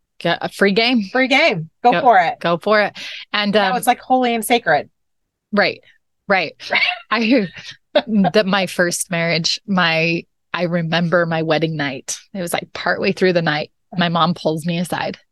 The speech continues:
Speaker 1: and she's like, "Do you wanna talk about sex?" And I'm like, "No."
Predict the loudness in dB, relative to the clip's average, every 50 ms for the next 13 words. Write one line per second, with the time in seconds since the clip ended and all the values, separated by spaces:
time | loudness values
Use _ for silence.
0 | _ -6 -4 -4 -2 -2 -2 -4 -4 -4 -8 -16 _ -20 -20 -20 -20 -20 -20 -20
1 | _ _ 0 2 4 4 4 4 6 6 6 6 4 2 0 -4 -4 -6 -4 -4
2 | -4 -4 -2 0 0 0 0 -2 -6 _ _ _ -10 -6 -6 -4 -4 -6 -8 _
3 | -6 -4 -4 -2 -2 -4 -4 -6 _ _ _ _ _ _ -2 0 0 2 2 2
4 | 2 2 0 0 -4 -8 -18 _ _ _ _ 2 2 2 2 0 -2 -6